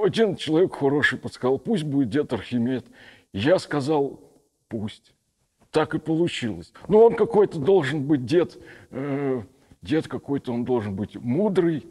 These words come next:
смешной и чё-то в этой жизни понимающий. Э, поэтому, наверное, и Архимед. Ну и в конце концов рифма: дед, Архимед.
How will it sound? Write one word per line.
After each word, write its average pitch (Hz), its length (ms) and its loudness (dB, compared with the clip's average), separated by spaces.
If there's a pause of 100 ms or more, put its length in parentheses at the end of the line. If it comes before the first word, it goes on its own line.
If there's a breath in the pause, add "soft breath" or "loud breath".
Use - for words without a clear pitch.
(360 loud breath)
смешной 175 800 -2 (360 soft breath)
и - 80 -10
чё-то 180 320 0
в 165 40 2
этой 180 220 0
жизни 147 360 0
понимающий. 135 920 -2 (340 soft breath)
Э, - 120 -8 (400)
поэтому, 156 520 0
наверное, 131 640 -2
и 113 160 -6
Архимед. 101 480 -6
Ну 294 160 2
и 254 40 2
в 185 60 -2
конце 196 320 2
концов 156 440 -2
рифма: 156 440 -2
дед, 147 320 0 (300 loud breath)
Архимед. 143 600 -2